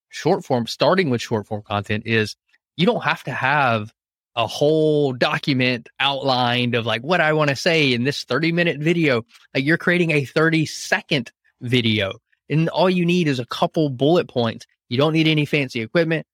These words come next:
Pull out your phone, put it in selfie mode, record a video, and just talk about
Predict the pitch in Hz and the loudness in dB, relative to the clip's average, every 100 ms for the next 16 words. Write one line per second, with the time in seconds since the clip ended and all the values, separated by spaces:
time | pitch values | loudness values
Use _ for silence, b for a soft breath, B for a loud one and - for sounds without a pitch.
0 | _ _ - 156 165 143 135 - 143 143 | _ _ -2 2 2 2 0 2 2 2
1 | 143 127 - 165 160 151 135 143 135 131 | 0 -4 -4 0 2 0 2 0 0 0
2 | 131 127 123 117 120 - 147 147 131 131 | 0 0 -2 -6 -10 -2 0 2 2 2
3 | 127 127 120 B B 120 113 - 120 - | 2 2 -2 B B -8 -6 -2 -2 0
4 | 117 107 | 0 0